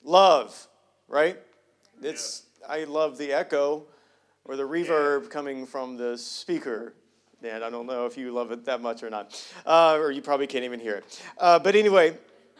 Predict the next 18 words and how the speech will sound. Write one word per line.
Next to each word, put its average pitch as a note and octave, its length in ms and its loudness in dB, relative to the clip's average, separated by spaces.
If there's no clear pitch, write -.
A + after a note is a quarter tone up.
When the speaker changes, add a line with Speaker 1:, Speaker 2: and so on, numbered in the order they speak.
Speaker 1:
uh, G3+ 220 6
here G#3 240 4
is G#3 120 2
John G3+ 420 4
telling G3+ 380 4
these F3+ 180 -4
people E3+ 460 -2
who F3+ 140 0
have E3+ 320 2
ran G3+ 440 2
low F#3 460 6
in D#3+ 160 -4
the D#3+ 80 0
department C#3+ 840 -2
of C3 200 -10
love, C3+ 580 0
mainly G3 420 0
because C3+ 840 -4